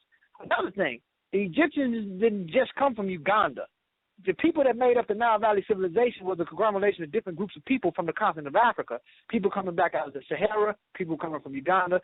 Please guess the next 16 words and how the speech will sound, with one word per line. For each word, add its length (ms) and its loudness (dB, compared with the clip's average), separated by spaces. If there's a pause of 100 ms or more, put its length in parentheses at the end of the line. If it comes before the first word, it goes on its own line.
(180)
people 200 -2
coming 260 0
from 140 -4
modern-day, 540 4
uh, 280 0
um, 100 -4
Ethiopia 540 2
that 100 6
we 80 2
call 280 0
Ethiopia 380 -2
today, 320 0 (160)
which 160 2
was 100 -6
once 280 0
called 320 4